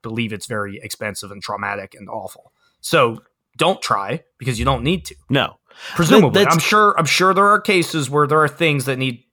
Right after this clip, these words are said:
Speaker 1: you know, whatever. But we're talking the general scheme of things with this person who just has an insecurity when they do not need one.
Speaker 2: Yeah, like you said, I'm sure there are medical conditions or, or
Speaker 1: Yes.
Speaker 2: situations where, where physically and for your safety and comfort,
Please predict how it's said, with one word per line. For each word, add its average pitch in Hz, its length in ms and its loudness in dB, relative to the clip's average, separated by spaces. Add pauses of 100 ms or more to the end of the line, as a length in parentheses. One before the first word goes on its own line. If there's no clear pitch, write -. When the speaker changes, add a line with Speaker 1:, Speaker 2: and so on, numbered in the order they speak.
Speaker 1:
you 151 120 2
know, 104 280 -6
whatever. 107 400 0
But 123 160 -12
we're 135 100 0
talking 143 320 0
the 127 100 -4
general 170 340 -2
scheme 175 240 -4
of 135 100 -6
things 117 360 -4 (300)
with 135 100 -6
this 120 100 -10
person 139 320 0
who 107 40 -4
just 117 160 -4
has 110 120 -6
an 110 60 -8
insecurity 120 840 -6 (300)
when 104 120 -10
they 104 80 -8
do 107 140 -6
not 120 200 -4
need 104 200 -14
one. - 100 -20 (100)
Speaker 2:
Yeah, 113 560 2
like 214 220 4
you 165 80 2
said, 107 180 2
I'm 131 140 4
sure 180 260 4
there 160 160 4
are 123 160 6
medical 123 580 4
conditions 120 600 0
or, 101 220 -2
or 104 220 0
Speaker 1:
Yes. 85 140 -4 (120)
Speaker 2:
situations 127 680 2
where, 107 280 2
where 110 260 -2
physically 165 800 2
and 120 340 2
for 139 300 2
your 127 220 4
safety 123 560 0
and 110 120 -2
comfort, 117 540 0